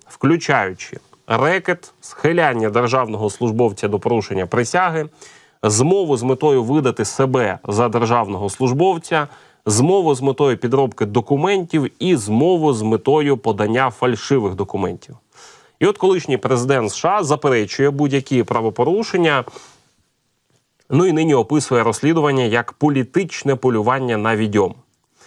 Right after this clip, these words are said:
А тепер на Трампа чекає суд. Прокурори, е, планують, е, все ж таки провести перше судове засідання вже в жовтні. А хоча команда Трампа просила взагалі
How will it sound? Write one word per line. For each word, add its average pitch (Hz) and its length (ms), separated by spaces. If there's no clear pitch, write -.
А 117 220
тепер 202 360
на 180 120
Трампа 143 420
чекає 143 440
суд. 117 560
Прокурори, 160 560
е, 110 460
планують, 127 800
е, 95 380
все - 180
ж - 80
таки - 160
провести 131 500
перше 110 400
судове 113 360
засідання 104 520
вже 107 160
в 110 100
жовтні. 117 560
А 107 140
хоча 120 340
команда 127 540
Трампа 135 480
просила 135 480
взагалі 117 600